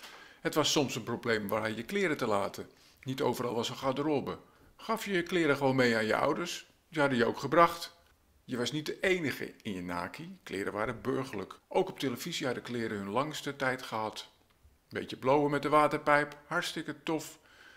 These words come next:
Wel veel troep, wat daar nou mee te doen? Opruimen was ook burgerlijk. Nou ja, een mooi karweitje voor je moeder.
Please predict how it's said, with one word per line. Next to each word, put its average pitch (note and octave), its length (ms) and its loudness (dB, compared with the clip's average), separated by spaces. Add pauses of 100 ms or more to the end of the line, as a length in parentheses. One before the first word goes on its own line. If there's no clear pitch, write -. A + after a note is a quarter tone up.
(200)
Wel E3 200 -4
veel D3 220 -4
troep, - 380 -6 (280)
wat - 160 -10
daar F3 160 -4
nou F3+ 120 -8
mee C3+ 120 -6
te A#2 140 -10
doen? F#2 300 -12 (680)
Opruimen G2+ 420 -6
was G#2+ 140 -10
ook D3+ 140 -12
burgerlijk. G#2 560 -8 (400)
Nou F#3+ 120 -6
ja, E3+ 340 -4 (420)
een F3 80 -10
mooi D#3+ 140 2
karweitje C3+ 380 -4
voor G#2+ 140 -6
je G#2 80 -4
moeder. A#2 360 -6